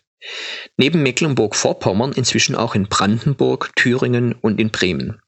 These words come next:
Berlin hat ihn für zweitausendzwanzig einmalig zum arbeitsfreien gesetzlichen Feiertag erklärt. Und zum fünfundsiebzigsten Jahrestag gibt es eine ganze Reihe von Initiativen, den achten Mai, sei es in einzelnen Bundesländern oder auf Bundesebene, zum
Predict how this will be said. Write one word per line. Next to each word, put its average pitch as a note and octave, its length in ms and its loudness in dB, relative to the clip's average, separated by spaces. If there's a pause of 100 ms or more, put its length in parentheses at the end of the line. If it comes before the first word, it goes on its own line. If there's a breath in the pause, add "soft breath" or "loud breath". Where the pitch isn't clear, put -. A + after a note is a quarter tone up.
(720 loud breath)
Berlin D#3 400 4
hat G#2+ 160 0
ihn A#2 120 2
für - 160 0
zweitausendzwanzig - 1000 0
einmalig C#3 580 0
zum - 180 0
arbeitsfreien G#2+ 680 0
gesetzlichen G#2+ 560 0
Feiertag - 560 -2
erklärt. - 440 -4 (480)
Und C#3+ 140 2
zum C#3 120 2
fünfundsiebzigsten - 840 0
Jahrestag G#2 600 0
gibt A#2 160 -2
es - 100 0
eine G#2+ 160 0
ganze A#2 340 0
Reihe G#2+ 240 2
von A2+ 180 0
Initiativen, G#2 920 0 (520 loud breath)
den A2+ 140 2
achten - 360 2
Mai, G#2+ 360 2
sei A2 220 2
es G#2+ 120 0
in - 60 -2
einzelnen G2+ 720 0
Bundesländern A#2+ 720 2
oder - 240 -4
auf - 160 -8
Bundesebene, A#2+ 800 0
zum F#2+ 300 0